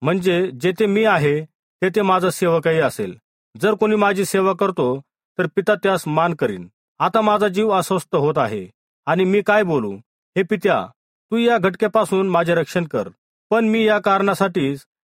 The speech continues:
या घटकेस आलो आहे. हे पित्या, तू आपल्या नावाचे गौरव कर." तेव्हा आकाशवाणी झाली, "मी ते गौरविले आहे,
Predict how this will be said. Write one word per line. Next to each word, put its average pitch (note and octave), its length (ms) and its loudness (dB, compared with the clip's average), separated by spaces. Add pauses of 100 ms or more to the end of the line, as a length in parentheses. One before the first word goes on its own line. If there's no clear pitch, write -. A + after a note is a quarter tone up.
या F3 140 0
घटकेस E3+ 400 0
आलो D3+ 220 2
आहे. A2+ 300 -2 (420)
हे F#3+ 60 0
पित्या, F3+ 440 0 (420)
तू G3+ 40 2
आपल्या G#3+ 260 2
नावाचे G3+ 380 2
गौरव D3 340 0
कर." G#2 200 -4 (420)
तेव्हा G3+ 260 2
आकाशवाणी G3+ 520 0
झाली, D#3+ 440 0 (360)
"मी E3+ 180 0
ते A3 80 4
गौरविले G3 520 2
आहे, C#3+ 380 2